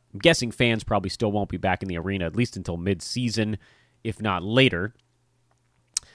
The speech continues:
Uh, Ntilikina signed. Dennis Smith is signed. Kevin Knox is signed. Reggie Bullock, small, non-guaranteed contract. They'll probably just keep it.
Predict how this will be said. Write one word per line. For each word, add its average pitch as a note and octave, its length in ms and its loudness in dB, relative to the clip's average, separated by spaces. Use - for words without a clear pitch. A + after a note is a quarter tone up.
Uh, B2+ 240 10
Ntilikina F#3+ 480 8
signed. F#3 480 8
Dennis D3+ 220 6
Smith F3 240 4
is D#3 120 4
signed. D#3+ 540 8
Kevin A#2+ 180 2
Knox D3+ 300 6
is C3+ 80 2
signed. C#3+ 640 4
Reggie B2+ 180 6
Bullock, C#3 580 6
small, D#3+ 680 8
non-guaranteed C3 840 4
contract. A2 540 2
They'll A2 120 2
probably F#2+ 500 -2
just F2+ 240 -6
keep A#2 260 2
it. A2+ 100 2